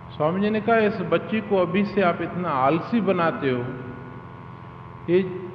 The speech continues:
आप भले इसको लाखों रुपया खर्च करके किसी भी अच्छे परिवार में डालो, वो वहाँ पर एडजस्ट नहीं होगी, वापस घर आके बैठेगी।" अभी उसकी मंगनी भी नहीं हुई थी, साल डेढ़ साल बाद उसकी सगाई हुई,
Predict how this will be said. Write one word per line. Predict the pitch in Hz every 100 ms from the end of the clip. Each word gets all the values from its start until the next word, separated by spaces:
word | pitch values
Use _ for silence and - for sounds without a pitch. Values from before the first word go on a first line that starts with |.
| - - -
आप | 160 180 208
भले | 170 196 226
इसको | 233 214 233
लाखों | 220 180 196 - 233 247
रुपया | 240 226
खर्च | - 180 185 -
करके | 202 202 208
किसी | - - - 233
भी | 247 214
अच्छे | 180 - 240
परिवार | 240 220 214 208 202
में | 202 185
डालो, | 170 170 196 220 220 - - - - - -
वो | 165 190 214 208 208 - - -
वहाँ | 156 185
पर | 196 190 175 170 - 165
एडजस्ट | 160 165 202 202 202
नहीं | 190
होगी, | 190 196 214
वापस | 190 170 190 190
घर | 165 170
आके | 170 151 135
बैठेगी।" | 120 - 120 107 - - - - - - - -
अभी | 214 254
उसकी | 254 262
मंगनी | 233 247 285 311
भी | 302
नहीं | 247 220
हुई | 156 131
थी, | - - - - - - -
साल | 143 170 196
डेढ़ | 196 208
साल | 202 208 208
बाद | 214
उसकी | 208 202 214
सगाई | 202 175 170 202 208
हुई, | 190 180